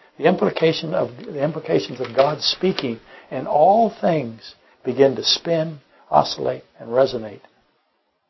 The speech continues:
or respond to a resonant frequency. All this motion, set it in motion. The Word. All things would include humanity and animals.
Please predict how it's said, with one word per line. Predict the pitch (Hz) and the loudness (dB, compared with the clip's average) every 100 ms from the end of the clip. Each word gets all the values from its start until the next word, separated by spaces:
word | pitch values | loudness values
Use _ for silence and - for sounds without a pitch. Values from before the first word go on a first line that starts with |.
| _ - | _ -6
or | 113 | -2
respond | 117 - 131 117 | -2 2 2 2
to | 110 | 0
a | |
resonant | 107 113 107 104 | -2 -2 -4 -12
frequency. | - - 120 - _ _ _ _ _ _ _ _ _ _ _ _ _ _ _ _ _ - | -16 -18 -20 -20 _ _ _ _ _ _ _ _ _ _ _ _ _ _ _ _ _ 2
All | 156 202 | 4 6
this | 190 | 4
motion, | 139 135 202 - - 165 - _ _ _ _ _ _ _ | 2 2 2 0 -8 -16 -20 _ _ _ _ _ _ _
set | - 147 147 | 2 4 4
it | 156 | 0
in | 151 | -8
motion. | 156 156 - 139 _ _ _ _ _ _ _ _ _ _ _ _ _ _ - | -8 -8 -12 -20 _ _ _ _ _ _ _ _ _ _ _ _ _ _ -10
The | 135 | 2
Word. | 131 139 131 - - _ _ _ _ | 4 6 2 -2 -16 _ _ _ _
All | 127 135 151 | 2 2 2
things | 151 156 135 117 110 | 0 -2 -2 -2 -10
would | 123 113 | -10 -10
include | 113 127 120 | -8 -4 -4
humanity | 117 117 120 120 113 | -4 2 2 2 -2
and | 117 | 0
animals. | 131 131 104 | 0 0 -8